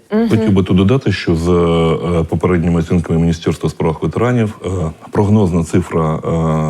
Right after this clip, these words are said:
Speaker 2: е, і, і по кількості ветеранів, яка буде після, е, перемоги України, е, це десь, ну, біля мільйона, е, ветеранів. А що ми говоримо про в цілому людей, які дотичні до ветеранів або підпадають під дію закону про статус,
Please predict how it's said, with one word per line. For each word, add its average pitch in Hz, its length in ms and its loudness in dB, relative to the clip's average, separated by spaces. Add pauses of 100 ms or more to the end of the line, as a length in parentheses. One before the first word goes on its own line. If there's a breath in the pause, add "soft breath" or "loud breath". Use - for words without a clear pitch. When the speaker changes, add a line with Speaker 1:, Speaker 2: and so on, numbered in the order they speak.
(180)
Speaker 2:
е, 76 60 -2
і, 76 260 -4
і 73 380 -2 (140)
по 101 140 0
кількості 92 440 -2
ветеранів, 87 540 0
яка 87 200 -2
буде 87 260 2
після, 85 460 -2 (520 loud breath)
е, 80 360 2
перемоги 90 480 2
України, 87 460 0
е, 95 360 0
це - 140 -2
десь, 85 300 0
ну, 80 280 0
біля 87 360 0 (200)
мільйона, 98 760 2 (120)
е, 85 200 -2
ветеранів. 98 580 0 (360 loud breath)
А 107 80 -2
що 98 120 0
ми 98 80 4
говоримо 98 340 2
про 95 220 2
в 85 60 0
цілому 127 460 2 (120)
людей, 101 380 2
які 92 300 0 (220)
дотичні 101 800 0
до 90 460 2
ветеранів 95 520 0
або 87 200 2
підпадають 90 520 0
під 87 140 2
дію 87 200 2
закону 90 360 -2
про 87 120 -6
статус, 90 460 -6